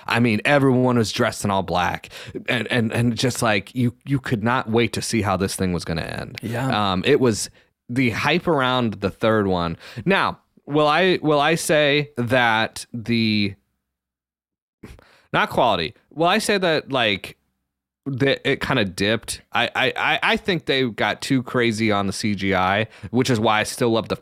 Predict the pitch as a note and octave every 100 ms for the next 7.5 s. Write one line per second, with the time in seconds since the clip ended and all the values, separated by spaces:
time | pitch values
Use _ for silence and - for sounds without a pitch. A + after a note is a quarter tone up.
0 | - G2 F#2+ A#2+ A#2 B2 - - C3+ -
1 | B2+ A#2 C3+ G2+ A#2 C3 C3 - B2 B2
2 | - A#2 F#2+ G2+ A2 A#2 A2 G#2 G#2+ G#2+
3 | G2+ F#2+ - - A#2+ B2 A#2 F#2+ A2 -
4 | A2 G#2+ A2+ - A2 G2+ - A2 G2+ -
5 | A2+ G#2+ - A2 G#2 G#2+ G#2+ G2 F2+ F#2+
6 | A2 G#2+ - B2 - - - - _ -
7 | G#2+ G2+ D#3 D#3